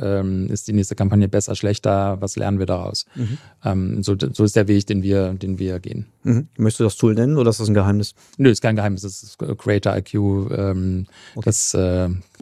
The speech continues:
Speaker 1: kennen, glaub ich, auch viele.
Speaker 2: Okay, ja, wunderbar. Sehr gut. Hast du mir sehr anschaulich und auch verständlich, äh, gesagt, auf welche K P Is du achtest. Was sind denn so Tipps, äh, von K P Is, die du runterziehen würdest, äh, so anlernen, äh, würdest, die, äh, für dich weniger relevant, aber die vielleicht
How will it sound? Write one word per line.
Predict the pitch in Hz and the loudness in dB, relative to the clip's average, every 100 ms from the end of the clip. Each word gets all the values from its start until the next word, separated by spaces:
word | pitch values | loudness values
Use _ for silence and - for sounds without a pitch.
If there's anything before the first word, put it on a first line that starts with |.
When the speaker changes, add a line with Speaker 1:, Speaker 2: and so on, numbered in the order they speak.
| 147 127 | -8 -2
Speaker 1:
kennen, | 98 92 | -2 0
glaub | 90 | -2
ich, | 92 | -4
auch | - | -4
viele. | - - _ - | -4 -6 _ -6
Speaker 2:
Okay, | 180 202 - | -4 -4 0
ja, | 117 | 0
wunderbar. | 107 113 101 - - - - - | 2 -2 -4 -10 -14 -16 -14 0
Sehr | 123 185 | 2 4
gut. | 165 - - - | 0 -6 -12 -6
Hast | 165 - | -6 -4
du | 175 139 76 | -2 -2 -2
mir | 139 151 - | 0 0 0
sehr | - 135 151 151 | -4 2 2 2
anschaulich | - 151 151 - 151 156 165 151 | -2 -6 -6 -2 2 4 4 2
und | 143 | 2
auch | 139 | 2
verständlich, | 135 117 147 160 156 147 | 2 4 4 4 0 0
äh, | - | 0
gesagt, | 139 135 - - | 2 2 0 0
auf | 69 117 | 2 4
welche | 135 131 | 4 2
K | - 127 | 0 0
P | 135 | 2
Is | 82 120 | 2 0
du | 135 - | 2 0
achtest. | 120 - 151 127 | 0 0 0 2
Was | 120 | 0
sind | 151 151 | 0 0
denn | 147 | 0
so | 127 117 | 2 0
Tipps, | - 160 - - - - - - | 2 0 -2 -14 -16 -14 -16 -8
äh, | - 135 127 | 2 4 4
von | 123 117 | 0 0
K | 127 | 0
P | - | 2
Is, | - 127 120 | 2 2 2
die | 127 120 | 2 4
du | 123 127 - - | 4 4 2 2
runterziehen | 110 127 117 95 104 98 | 4 6 4 0 -2 -2
würdest, | 82 95 113 - | 2 2 2 2
äh, | - 101 | 4 4
so | 101 104 | 4 2
anlernen, | - 107 123 107 107 107 107 98 107 | 2 2 4 4 4 4 4 2 0
äh, | - 107 98 | 0 -2 0
würdest, | 107 107 117 - | 0 0 -2 -2
die, | 107 104 | -2 -2
äh, | - - - | -4 -6 -6
für | - 104 | 0 2
dich | 98 95 98 | 2 0 2
weniger | 120 127 113 | 4 4 2
relevant, | 110 107 98 107 | 4 2 2 2
aber | 107 104 | 2 0
die | 107 | 0
vielleicht | 107 104 | 0 0